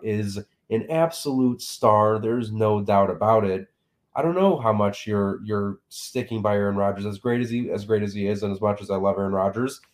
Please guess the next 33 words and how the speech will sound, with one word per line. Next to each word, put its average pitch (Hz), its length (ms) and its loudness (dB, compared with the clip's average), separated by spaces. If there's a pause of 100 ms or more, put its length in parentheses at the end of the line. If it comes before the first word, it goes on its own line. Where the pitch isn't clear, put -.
(320)
If 135 140 -6
you're 190 120 4
looking 170 240 2
at 139 60 -2
Jordan 139 220 2
Love, 127 240 4
the 131 60 -2
way 127 140 2
the 113 80 0
Chiefs 151 420 -8
looked 139 160 0
at 110 80 -8
Patrick 120 340 -2
Mahomes, 120 640 0 (520)
Aaron 156 220 2
Rodgers 135 420 2
wouldn't 127 220 0
still 120 160 -4
be 117 80 -2
the 113 80 -4
starter. 104 400 2
It's - 100 -18
that 107 180 2
simple. 101 360 -2
And 104 80 2
I'm 110 80 0
not 120 160 4
comparing 113 380 0
Aaron 110 180 2
Rodgers 110 320 2
to 101 100 -8
Alex 104 280 -2
Smith, 127 360 -4